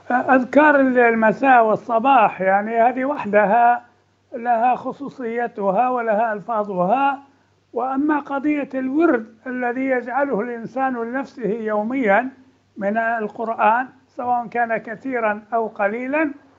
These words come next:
هذه مسألة أخرى، وبالتالي الأذكار لا تغني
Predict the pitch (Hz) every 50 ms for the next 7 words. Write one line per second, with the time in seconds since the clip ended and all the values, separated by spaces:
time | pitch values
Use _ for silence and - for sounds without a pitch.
0 | _ _ - 277 254 262 294 294 294 294 285 - 294 294 277 269 262 277 277 277
1 | 294 262 - 240 214 214 226 233 - _ 202 - - - _ _ 285 226 220 233
2 | - _ - 277 269 262 240 233 240 254 262 269 - - - 233 240 254 262 240
3 | 214 202 - - 247 240 247 254 262 277 - - _ _ _ _ - 254 262 294
4 | 302 294 - 285 240 247 233 233 233 247 247 254 262 262